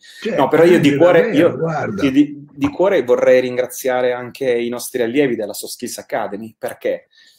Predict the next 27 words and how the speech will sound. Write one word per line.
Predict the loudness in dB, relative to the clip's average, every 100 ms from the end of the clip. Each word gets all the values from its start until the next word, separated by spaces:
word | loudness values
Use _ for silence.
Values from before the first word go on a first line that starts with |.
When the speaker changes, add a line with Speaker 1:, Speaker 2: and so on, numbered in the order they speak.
| _ _
Speaker 2:
Perché, | 2 2 4 4 6 6 6 6 4
perché | 0 -4
siete | -6 -6
delle | -4 -4 -4
persone | -8 -10 -10 -8 -6 -8 -8
straordinarie, | -10 -8 -6 -6 -6 -8 -8 -12 -8
questo | -6 -4 -4
è |
il | -4
motivo, | -6 -2 0 2 4 4
e, | 6 6 4
eh, | 0 -2 0
rendete | 0 2 0 0
straordinario | -6 -2 0 0 -2 -2 -4
questo | -6 -10 -8
progetto | -8 -4 -6 -6 -6
che | -2 -2 -2
è |
stato | -4 -6 -4
un | -4 -2
sogno | -2 -2 -2 -6
per | -8
tanto | -8 -8 -6
tempo | -4 -4 -2 -6
e | -4
poi | -6
com-, | -6